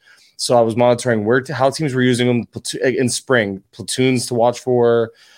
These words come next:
um, what players are playing where and who, and who's a position battle that maybe no one's talking about. I'm reading through every article I could find,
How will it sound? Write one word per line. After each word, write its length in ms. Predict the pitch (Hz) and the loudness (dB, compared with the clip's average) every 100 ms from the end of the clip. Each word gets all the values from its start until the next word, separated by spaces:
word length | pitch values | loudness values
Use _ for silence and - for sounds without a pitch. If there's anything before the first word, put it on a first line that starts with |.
| _ - | _ -4
um, 440 | 101 95 92 92 82 _ _ | 0 0 0 -4 -8 _ _
what 180 | 120 123 | -4 -2
players 280 | - 127 120 | 2 2 2
are 60 | 113 | -2
playing 320 | 127 113 107 | -2 0 2
where 300 | 120 123 120 | 2 4 2
and 160 | 107 92 | -2 -4
who, 260 | 117 123 | -2 -2
and 160 | 113 107 | -2 0
who's 200 | 120 113 | 0 -2
a 40 | |
position 360 | 107 104 113 110 | -4 -6 -4 0
battle 280 | 113 113 113 | 2 2 2
that 140 | 95 | 0
maybe 320 | 104 117 117 | 0 0 0
no 120 | 113 110 | 0 0
one's 120 | 107 | 0
talking 220 | 123 117 | -2 -2
about. 240 | 120 120 - | 2 2 2
I'm 220 | 113 113 | 0 2
reading 220 | 131 127 | 0 0
through 140 | 123 120 | 0 0
every 160 | 120 | 0
article 280 | 120 120 117 | 0 2 0
I 60 | 110 | -4
could 160 | 98 | -6
find, 480 | 107 110 123 131 | -2 -2 -2 -4